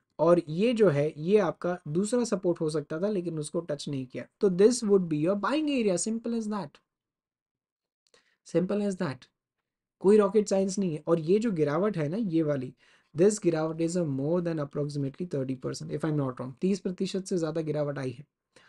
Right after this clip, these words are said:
तो एक ऐसा स्टॉक जो कि टॉप परफॉर्मिंग है, ऑलराइट, सेक्टर का लीडर है, इंडेक्स के अंदर जिसका वेटेज भी है, कम या ज़्यादा लेकिन वेटेज भी है, ऑलराइट, already multi-bagger है, ऑलराइट। अब even after the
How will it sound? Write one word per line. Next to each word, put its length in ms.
तो 220
एक 220
ऐसा 260
स्टॉक 420
जो 140
कि 120
टॉप 260
परफॉर्मिंग 400
है, 120
ऑलराइट, 320
सेक्टर 440
का 120
लीडर 340
है, 180
इंडेक्स 400
के 100
अंदर 200
जिसका 360
वेटेज 440
भी 160
है, 240
कम 220
या 120
ज़्यादा 260
लेकिन 300
वेटेज 340
भी 160
है, 160
ऑलराइट, 360
already 500
multi-bagger 640
है, 160
ऑलराइट। 320
अब 120
even 340
after 380
the 80